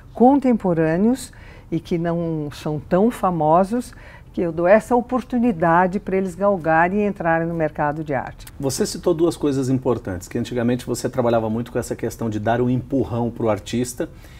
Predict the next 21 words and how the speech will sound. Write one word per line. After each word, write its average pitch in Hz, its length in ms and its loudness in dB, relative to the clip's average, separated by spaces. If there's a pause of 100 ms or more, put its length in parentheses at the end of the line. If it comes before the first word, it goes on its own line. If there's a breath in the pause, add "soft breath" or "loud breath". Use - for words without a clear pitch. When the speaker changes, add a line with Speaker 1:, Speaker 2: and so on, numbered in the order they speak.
(160 loud breath)
Speaker 2:
e 120 100 4
hoje 120 200 4
você 123 220 -4
tem 120 180 -2
esse 117 140 -4
desafio 113 480 -2
muito 113 200 -4
mais 120 200 -4
comercial, 127 840 0
vamos 107 220 -4
dizer 110 100 -2
assim, 120 280 -4
que 135 140 0
é - 20 6
o 127 60 2
que 135 140 -2
a, 135 200 2
a 147 120 2
galeria 156 420 6
acaba 131 260 2
demandando. 113 680 2